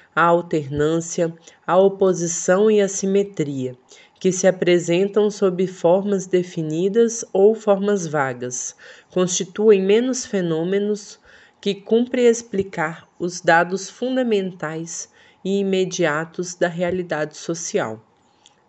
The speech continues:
Tais fenômenos não se compreenderiam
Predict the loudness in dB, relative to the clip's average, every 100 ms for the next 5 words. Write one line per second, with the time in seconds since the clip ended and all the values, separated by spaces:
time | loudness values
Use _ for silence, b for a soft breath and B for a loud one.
0 | _ 0 0 0 -2 0 0 0 -2 -4
1 | -6 -4 0 0 0 -6 -4 -2 0 0
2 | 0 0 -2 -2 -2 -2 -4 -4